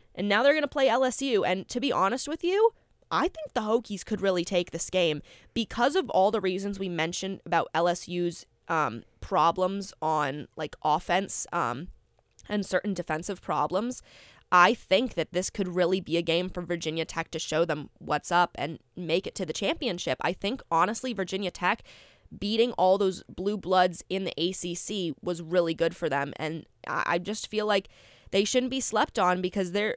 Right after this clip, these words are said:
they're here. They took down Chattanooga, they took down South Dakota, and Tennessee.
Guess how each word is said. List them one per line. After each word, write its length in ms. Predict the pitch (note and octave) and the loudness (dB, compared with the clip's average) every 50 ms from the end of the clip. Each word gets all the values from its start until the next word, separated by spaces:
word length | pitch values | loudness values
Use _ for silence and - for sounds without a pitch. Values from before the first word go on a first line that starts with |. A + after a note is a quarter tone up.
| _ _ - | _ _ -4
they're 120 | F3+ G3 | -4 -4
here. 240 | G3+ - G#3 A3+ A#3+ | -2 -2 2 2 4
They 120 | A3 F#3 F3+ | 4 4 0
took 260 | - - - G3+ - | -2 -4 -6 -4 -2
down 180 | - F#3 F3 F#3 | 0 0 0 0
Chattanooga, 680 | - G3 F3+ F3+ E3+ E3 E3 G3+ A#3 A3+ B3 A#3 A#3 A3 | 0 0 0 0 0 0 0 -2 0 2 4 4 4 4
they 100 | G3+ F#3+ | 2 0
took 200 | - G3+ F3 - | -2 -4 -4 -2
down 180 | F3+ D#3+ E3 | -2 -4 -2
South 220 | E3 - D#3+ D#3+ - | -2 -2 -2 -2 -4
Dakota, 480 | - - - G3 G3+ G#3+ G#3+ G#3+ G#3 G#3 - - - _ _ | -6 -6 -2 0 2 2 4 2 2 0 -2 -8 -20 _ _
and 240 | - G3 G#3+ C4+ C#4 | 0 2 2 4 2
Tennessee. 560 | - - B3+ B3+ A3+ - - C#4 F#3 - - | 2 0 0 0 -2 -2 -2 -2 -4 -4 -6